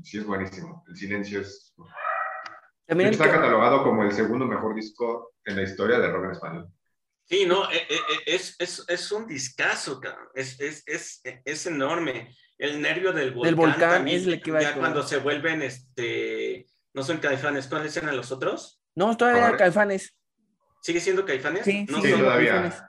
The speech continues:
Speaker 3: Ok.
Speaker 1: Digo, nada más, ahí nada más en esa época se queda, eh, Alfonso André en la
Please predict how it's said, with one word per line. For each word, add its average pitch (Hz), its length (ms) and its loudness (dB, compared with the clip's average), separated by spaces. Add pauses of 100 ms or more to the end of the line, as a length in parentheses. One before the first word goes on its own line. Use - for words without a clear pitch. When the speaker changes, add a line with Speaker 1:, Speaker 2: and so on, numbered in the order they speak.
(340)
Speaker 3:
Ok. 131 100 -2
Speaker 1:
Digo, 139 160 4
nada 165 240 6
más, 170 380 2
ahí 139 160 2
nada 151 180 2
más 151 220 -2
en 151 100 -4
esa 151 140 -6
época 143 540 -4
se 95 200 -8
queda, 110 680 2
eh, 78 420 -8 (240)
Alfonso 110 360 -4
André 110 200 0
en 104 40 -4
la 104 80 0